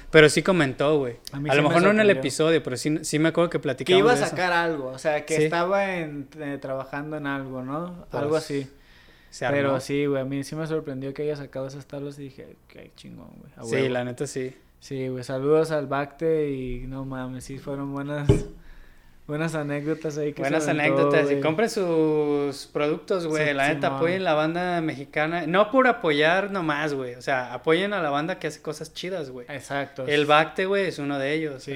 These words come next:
Speaker 1: sea,
Speaker 2: les,
Speaker 1: hace
Speaker 2: si les
Speaker 1: cosas
Speaker 2: gusta,
Speaker 1: chidas, güey.
Speaker 2: apoyen,
Speaker 1: Sí,
Speaker 2: este,
Speaker 1: güey.
Speaker 2: y qué mejor que un patinador
Speaker 1: De un patinador para otro patinador,
Speaker 2: para otro
Speaker 1: ¿no? Entonces
Speaker 2: patinador, güey. Y un patinador que sí le echa machín ganas al skate.
Speaker 1: Simón.
Speaker 2: Él dice que,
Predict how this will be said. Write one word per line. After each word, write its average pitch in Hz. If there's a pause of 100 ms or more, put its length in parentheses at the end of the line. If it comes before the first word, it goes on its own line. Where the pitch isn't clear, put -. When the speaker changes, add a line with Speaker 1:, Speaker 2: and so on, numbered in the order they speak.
(100)
Speaker 1:
sea, 139
Speaker 2:
les, 147
Speaker 1:
hace -
Speaker 2:
si 165
les 156
Speaker 1:
cosas 151
Speaker 2:
gusta, 196
Speaker 1:
chidas, 240
güey. 139
Speaker 2:
apoyen, 135
Speaker 1:
Sí, 127
Speaker 2:
este, 143
Speaker 1:
güey. 127
Speaker 2:
y 135 (240)
qué 160
mejor 170
que 175
un 165
patinador 139 (600)
Speaker 1:
De 147
un 156
patinador 160
para 165
otro 139
patinador, 131
Speaker 2:
para 127
otro 131
Speaker 1:
¿no? 147
Entonces 139
Speaker 2:
patinador, 127
güey. 123
Y 131
un 127
patinador 135
que 147
sí 143
le 143
echa 139
machín 135
ganas 135
al 131
skate. 123 (100)
Speaker 1:
Simón. 131
Speaker 2:
Él 147
dice 175
que, 143